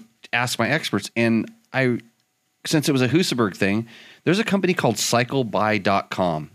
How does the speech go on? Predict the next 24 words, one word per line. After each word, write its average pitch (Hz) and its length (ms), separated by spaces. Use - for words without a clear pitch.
And 110 180
when 123 260
kinda 123 240
Husaberg 147 640
was 110 160
in 107 140
the 95 40
transition 113 680
of, 95 360
is 104 160
it 101 80
a - 40
K 92 200
T - 180
M 120 160
brand? 113 320
Is 87 100
it 85 280
not 107 240
a 107 40
K 117 160
T 110 140
M 107 120
brand? 107 400